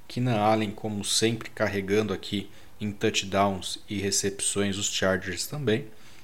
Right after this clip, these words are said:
Quarenta jardas, um touchdown pra ele. Do lado dos Bills, uma equipe bem operária, né, cara? O, o Josh Allen, cento e cinquenta e sete jardas, um touchdown, uma interceptação.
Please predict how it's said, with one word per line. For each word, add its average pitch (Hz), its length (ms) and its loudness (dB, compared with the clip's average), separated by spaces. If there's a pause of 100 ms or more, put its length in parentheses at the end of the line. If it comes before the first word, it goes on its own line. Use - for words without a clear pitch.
(180)
Quarenta 104 680 6
jardas, 98 600 4
um 107 160 -2
touchdown 98 580 0
pra 143 240 -2
ele. 113 280 2 (440)
Do 156 160 2
lado 131 320 6
dos 156 240 0
Bills, 139 640 0 (640)
uma 135 160 2
equipe 147 380 0
bem 151 240 6
operária, 135 580 6
né, 101 160 2
cara? 90 320 0
O, 87 460 -2
o 104 120 -10
Josh 113 460 4
Allen, 107 320 8
cento 123 300 2
e - 40 0
cinquenta 110 480 -2
e 101 60 -2
sete 101 400 2
jardas, 95 800 2
um 123 160 0
touchdown, 107 760 0
uma 107 280 0
interceptação. 123 1000 0